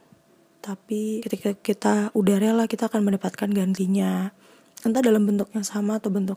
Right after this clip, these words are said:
yang lain, kita nggak tahu. Nah, kalau meski gitu, ya jangan pernah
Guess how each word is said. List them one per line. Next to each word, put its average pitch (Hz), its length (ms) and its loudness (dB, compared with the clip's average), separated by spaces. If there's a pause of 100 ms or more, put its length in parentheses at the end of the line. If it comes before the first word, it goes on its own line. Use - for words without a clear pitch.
yang 190 80 -2
lain, 202 160 0
kita 202 240 -4
nggak 202 160 -6
tahu. - 480 -6
Nah, 208 320 2
kalau 202 480 0
meski 220 400 0
gitu, 208 720 2
ya 226 160 4
jangan 208 400 2
pernah 247 400 4